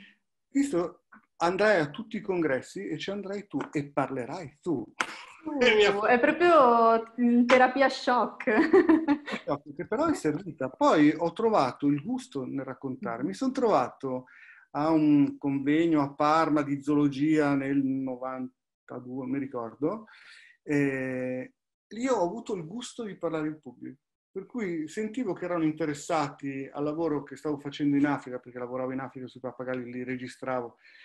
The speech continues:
Speaker 1: e raccontavo cosa si dicevano, e questi mi ascoltavano.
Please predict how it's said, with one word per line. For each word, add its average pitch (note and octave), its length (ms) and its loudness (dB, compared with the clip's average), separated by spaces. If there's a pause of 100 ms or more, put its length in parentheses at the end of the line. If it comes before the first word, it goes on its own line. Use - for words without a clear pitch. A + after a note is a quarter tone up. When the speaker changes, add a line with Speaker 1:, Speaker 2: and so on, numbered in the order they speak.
(140)
Speaker 1:
e C#3 100 -10
raccontavo C3 800 -6
cosa C3 220 -10
si D#3+ 140 -10
dicevano, F#3 720 -6 (520)
e - 100 -20
questi D#3+ 280 -2
mi C4+ 80 2
ascoltavano. C3+ 800 -8